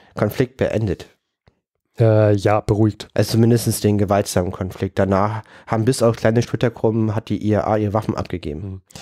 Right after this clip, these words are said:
Speaker 2: Denn es gibt nämlich die, ähm, auch schon seit den neunzehnhundertzwanziger Jahren diesen, diesen Mo-, dieses, dieses Momentum, dass eigentlich es zwischen Nordirland und Irland keine richtigen Grenzen geben sollte, zumindest im Personenverkehr.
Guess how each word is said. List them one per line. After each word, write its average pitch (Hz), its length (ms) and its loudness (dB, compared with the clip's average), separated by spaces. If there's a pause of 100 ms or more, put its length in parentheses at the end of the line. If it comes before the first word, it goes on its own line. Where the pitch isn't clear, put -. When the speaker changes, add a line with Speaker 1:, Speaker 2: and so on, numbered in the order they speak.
(380)
Speaker 2:
Denn 113 100 2
es 113 120 -2
gibt - 180 0
nämlich 139 300 2
die, 113 640 2
ähm, 104 640 -2
auch 117 140 -2
schon 104 300 -2
seit 104 280 -2
den 110 80 2
neunzehnhundertzwanziger 110 920 0
Jahren 117 320 2 (540)
diesen, 110 760 0 (140)
diesen 110 180 0
Mo-, 107 200 0
dieses, 107 260 0 (140)
dieses 98 280 -10
Momentum, 131 480 2
dass 123 280 0 (360)
eigentlich 127 640 0
es - 160 -6
zwischen 110 320 -2
Nordirland 117 500 0
und 101 100 -4
Irland 104 300 2
keine 104 360 0
richtigen 104 320 -4
Grenzen 117 380 0
geben 95 280 -2
sollte, 92 320 0
zumindest 98 360 -6
im 101 60 -8
Personenverkehr. 98 880 0